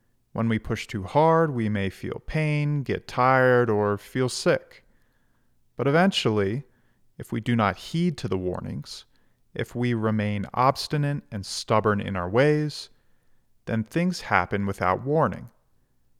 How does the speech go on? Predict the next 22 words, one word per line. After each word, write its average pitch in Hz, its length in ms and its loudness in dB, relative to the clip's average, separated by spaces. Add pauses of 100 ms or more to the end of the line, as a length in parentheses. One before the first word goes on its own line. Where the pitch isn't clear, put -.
Perhaps 98 560 0
our - 200 -6
bodies 95 420 -2
crash 143 580 2
or 101 140 0
we 107 200 -4
enter 113 340 -4
into 107 320 -6
a 98 40 -4
state - 380 -6
of - 140 -8
disease, 127 600 -4 (480)
or 110 260 4
maybe 113 520 2
an 110 200 0
unexplainable 98 880 -4
natural 87 440 -4
disaster 123 580 2
happens 95 540 0
that 90 180 -6
wasn't 110 320 -2
predictable 95 640 -6